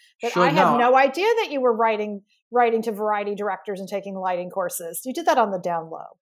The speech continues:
Speaker 2: Yeah. And, uh,
Speaker 1: <laughs>
Speaker 2: the guy named, um, I, uh, Bruce Gowers, I, I, I was the, I, I got in the back of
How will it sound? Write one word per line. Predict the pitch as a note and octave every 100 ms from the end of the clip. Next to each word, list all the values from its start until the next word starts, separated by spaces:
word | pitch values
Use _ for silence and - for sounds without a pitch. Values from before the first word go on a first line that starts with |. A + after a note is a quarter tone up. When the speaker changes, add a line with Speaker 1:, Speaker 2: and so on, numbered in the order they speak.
| _
Speaker 2:
Yeah. | D3+ F3 G#3+ A#3+ A3+ A#2+
And, | B2+ B2+ C#3
uh, | C3+ C3 B2+ C#3
Speaker 1:
<laughs> |
Speaker 2:
the | B2+
guy | - C3+ C#3+
named, | C#3+ C3 B2 A#2+
um, | A2+ A2 G#2 G#2 G2 G#3 - _ _ _ _ _ _ _ _ _ _ -
I, | B2+ A#2+ A#2+
uh, | B2+ B2 A#2 A2 -
Bruce | C#3+ D3+ D3
Gowers, | B2 A2+ B2 D3 C#3 A2+
I, | G2+
I, | G#2+ A2
I | A2+
was | G#2+ A2 G#2
the, | A#2 - _ A2+
I, | A#2+ A2 -
I | A2+
got | G#2 A#2 C3
in |
the | B2
back | G#2 A2+ A#2
of | A2 F#2